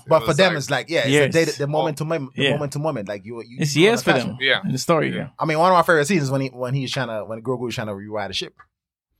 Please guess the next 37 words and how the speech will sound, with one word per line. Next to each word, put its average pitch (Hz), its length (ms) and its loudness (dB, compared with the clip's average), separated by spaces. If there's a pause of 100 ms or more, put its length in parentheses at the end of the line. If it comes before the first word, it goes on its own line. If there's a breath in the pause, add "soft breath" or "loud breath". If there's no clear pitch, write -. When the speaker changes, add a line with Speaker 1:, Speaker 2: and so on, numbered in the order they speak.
(300)
Speaker 3:
Yeah, 151 200 -10
he 147 100 -10
got 135 160 -10
shocked. 160 380 -4
No, 240 200 2
Speaker 1:
Show 254 100 6
Speaker 3:
not 269 80 4
Speaker 1:
me 277 80 4
the, 277 120 2
Speaker 3:
there. 233 80 0
Speaker 1:
show 277 220 4
me 285 80 0
the 262 80 6
red, 254 240 4
the 226 80 -6
re-, 233 80 -8 (280)
is, 165 100 -10
is 170 100 -8
that 214 120 2
a 208 40 0
red 208 180 -2
wire? 127 320 -6 (880)
All 220 80 -16
right. 170 300 2
Speaker 3:
Ah. 202 60 -14 (300)
Speaker 1:
Put 254 140 4
the 247 100 -4
red 233 200 2
wire 208 400 4 (340)
in 190 80 2
the 190 80 0
circuit. 196 300 2 (120)
Speaker 3:
Ah. 170 960 -2
Speaker 1:
Grogu 190 280 6
looking 185 200 4
at 156 80 6
it. 147 140 -4